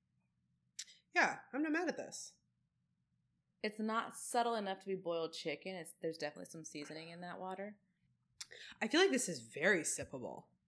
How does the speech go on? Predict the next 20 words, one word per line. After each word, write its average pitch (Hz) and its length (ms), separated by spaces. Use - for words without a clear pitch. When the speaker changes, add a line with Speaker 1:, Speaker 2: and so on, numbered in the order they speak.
Speaker 2:
Mm-hmm. 170 400
Speaker 1:
This 247 220
is, 370 300
I 226 80
will 254 140
be 269 160
honest, 185 560
Speaker 2:
Mm-hmm. 160 260
Speaker 1:
this 220 340
feels 214 360
dangerously 185 760
sippable. - 560
Speaker 2:
Oh, 185 120
for 156 160
sure. - 340
Speaker 1:
I 226 100
could 240 180
ju-, 220 120
there's 214 240
not, 240 600